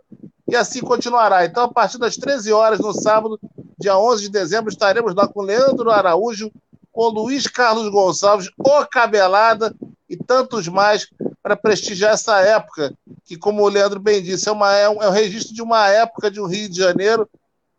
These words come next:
com seus prós e com os contras, mas certamente um Rio de Janeiro mais divertido,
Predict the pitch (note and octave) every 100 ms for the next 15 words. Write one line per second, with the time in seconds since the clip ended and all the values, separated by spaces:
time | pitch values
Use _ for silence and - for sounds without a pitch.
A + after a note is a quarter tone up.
0 | _ _ A#3+ B3 - A#3 F3+ - A3+ A#3+
1 | A3 G3+ G#3+ F3+ - G3 A3+ A3+ G3+ G#3
2 | G3 - A#3 A3 - G3 F#3 G3+ G#3 F#3+
3 | F3+ G#3 F3 F3+ F3+ G#3 G3 - _ _
4 | - F3 G3+ G3 G3 G#3 D#3 - D#3